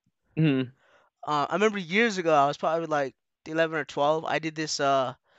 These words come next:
Speaker 2: like, this Facebook quiz, you know? Facebook quiz, it was, "What name most matches your profile picture?"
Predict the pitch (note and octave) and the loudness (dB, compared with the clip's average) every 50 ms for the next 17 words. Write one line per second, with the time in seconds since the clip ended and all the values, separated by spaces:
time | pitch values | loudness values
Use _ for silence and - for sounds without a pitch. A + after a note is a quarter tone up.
0 | _ _ _ _ _ _ _ _ _ _ _ - C3+ C3+ C#3 C#3 - D3+ C#3+ - | _ _ _ _ _ _ _ _ _ _ _ -2 -2 -2 -2 -2 -6 -6 -6 -6
1 | - - - - - F3 G3 G3 - - C#3+ - - - C#3+ B2+ B2 - - - | -10 -12 -8 -2 2 2 2 2 0 -6 -10 -10 -10 -10 -8 -8 -8 -10 -12 -14
2 | C#3 C3+ C3+ C#3+ - _ _ _ _ _ _ _ _ _ _ _ _ _ F3+ G3+ | -12 -12 -14 -14 -16 _ _ _ _ _ _ _ _ _ _ _ _ _ 2 2
3 | G#3 - F3 E3 - D#3+ C#3+ C#3 D3+ D3 C#3+ B2 C#3+ D3+ D#3 E3+ G3 G#3+ G#3+ - | 2 2 -4 -6 -4 -4 -4 -2 -4 -4 -4 -4 -8 -6 0 2 2 2 2 -2
4 | D3+ D#3 F3+ F#3+ G3 G3 F3 D#3 D3+ D#3+ E3+ F3 - - D3+ D3+ E3 D#3+ E3 D3 | -4 -2 0 0 0 0 -2 -4 -6 -6 -6 -6 -6 -6 -4 -4 -4 -6 -8 -10
5 | D3 C#3+ C3+ - D#3+ D#3 D3 D#3 C#3+ B2 - C3+ B2+ - - - A#2 A2 - | -12 -12 -8 -8 -8 -8 -6 -6 -6 -6 -6 -10 -12 -12 -12 -14 -14 -14 -16